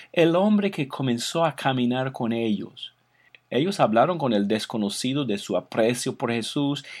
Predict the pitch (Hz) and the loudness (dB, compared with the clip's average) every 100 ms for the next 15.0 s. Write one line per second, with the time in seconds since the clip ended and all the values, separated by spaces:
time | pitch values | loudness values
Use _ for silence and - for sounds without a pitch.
0 | - - 113 107 107 107 107 - 107 120 | -10 0 2 6 6 4 -2 0 2 4
1 | 135 139 139 123 98 95 - 127 127 123 | 4 2 -2 -4 -6 -6 -2 4 6 4
2 | 123 117 120 - 131 127 117 110 98 117 | 0 0 -2 -2 2 4 6 6 8 10
3 | 123 135 131 - 98 101 101 104 123 120 | 10 8 4 2 0 2 0 0 0 -2
4 | 104 135 123 120 110 104 131 151 170 - | -4 -4 -4 -4 -4 -2 -2 -2 -4 -12
5 | _ _ _ - _ _ _ _ _ _ | _ _ _ -20 _ _ _ _ _ _
6 | _ 135 131 175 233 208 139 123 180 190 | _ -2 0 2 2 0 0 -2 0 2
7 | 156 120 120 - 175 190 151 117 139 131 | 2 4 4 6 6 6 2 0 0 0
8 | 147 151 135 143 151 147 123 135 131 135 | 4 8 8 8 6 6 4 2 0 -2
9 | 139 156 151 156 151 175 240 160 98 - | -2 -2 0 2 4 4 4 4 2 -2
10 | - - - 143 123 - - 143 226 247 | -12 -20 -4 0 0 -2 -2 2 2 2
11 | 226 160 - 131 123 - 214 226 - 180 | 2 2 2 0 0 0 2 2 2 2
12 | 143 147 180 190 180 160 - 208 214 170 | 4 4 2 0 0 0 0 -2 2 2
13 | 156 - 220 247 220 175 160 147 - 175 | 2 0 0 2 2 2 0 0 4 6
14 | 170 156 151 165 151 156 240 214 185 | 8 6 8 6 6 2 2 2 0